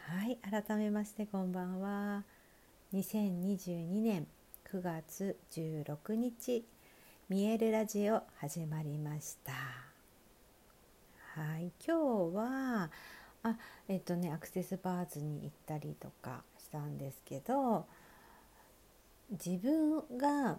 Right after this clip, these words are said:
満たされている状態とか、うん、緩んでいる状態とか、余白があるとか、そう、満ちているということと余白があるって意外とイコールになれるという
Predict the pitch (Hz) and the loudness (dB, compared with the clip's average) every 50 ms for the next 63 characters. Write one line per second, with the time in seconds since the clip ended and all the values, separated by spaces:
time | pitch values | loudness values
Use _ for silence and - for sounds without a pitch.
0 | - - - 170 180 180 - - 269 277 - - 320 320 302 311 294 247 - - | -4 -8 -4 -2 -2 2 4 4 4 4 4 4 4 6 6 6 4 2 2 2
1 | - 170 160 156 160 160 160 156 147 147 - 156 147 147 143 143 - - - 127 | 2 4 4 2 0 0 -2 -2 -2 -2 0 0 0 0 0 -2 -4 -4 -2 -2
2 | 139 147 - - - - - - - - 165 170 160 160 156 156 - - - - | 0 -2 -2 -6 -8 -12 -14 -12 -6 -2 0 0 0 0 -2 -6 -10 -14 -14 -10
3 | 202 185 175 170 170 180 190 185 180 175 170 165 165 175 170 170 170 170 175 175 | -8 -8 -6 -6 -6 -6 -6 -6 -6 -6 -6 -8 -8 -8 -8 -6 -4 0 2 2
4 | 175 170 190 190 196 190 175 165 151 151 147 151 143 135 143 143 139 - - 139 | 2 4 4 4 4 4 4 2 2 2 0 0 0 0 -2 -2 -2 0 0 0
5 | 139 139 135 139 - - 131 131 143 139 - - 127 - - - 120 127 131 - | 2 0 0 -2 -4 -4 -4 -2 -4 -4 -6 -8 -10 -10 -10 -10 -8 -8 -8 -8
6 | - - - - - - - - - 160 160 151 - - 170 165 160 - 170 160 | -12 -16 -20 -20 -20 -20 -14 -6 -2 -2 -2 -2 -2 -2 -4 -2 -2 0 -2 0
7 | 156 165 151 - - 156 165 156 151 143 143 - - - - - - - 117 - | 0 -2 -4 -2 -2 -4 -4 -4 -4 -4 -6 -8 -8 -12 -16 -12 -10 -10 -10 -10
8 | - - - - - - - - - - - - - - - - 190 175 160 - | -12 -16 -20 -20 -20 -20 -20 -20 -20 -20 -20 -20 -20 -20 -10 -6 -6 -6 -6 -8
9 | - - - - 220 247 311 - - - - - - 330 311 - 202 180 165 156 | -14 -20 -4 0 2 2 2 2 -2 -8 -10 -2 2 4 6 6 8 6 6 6
10 | 156 151 165 185 185 185 - 170 156 165 165 160 160 160 160 - - 170 165 165 | 4 4 4 4 4 4 2 2 2 2 2 2 0 0 -2 -2 -2 -4 -4 -2
11 | - - 160 156 156 - - - - 233 233 208 165 151 160 - - - 202 196 | -2 -2 -2 -2 -4 -6 -6 -2 2 4 4 6 4 4 2 0 -2 -2 -2 -2
12 | - - 208 190 208 208 196 - - 214 196 170 151 - - - - 170 170 175 | 0 0 0 2 2 2 2 2 2 4 4 2 2 0 -4 -4 -2 0 2 2
13 | 185 180 175 180 - 165 156 180 - - - 208 202 185 165 156 139 139 143 139 | 2 2 2 0 0 0 0 -2 -4 -4 0 2 4 4 4 2 0 -2 -4 -2
14 | 139 143 143 147 147 143 - 120 - - 90 80 87 98 - | -2 -2 -2 0 -2 -2 -2 -4 -6 -6 -6 -6 -6 -8 -10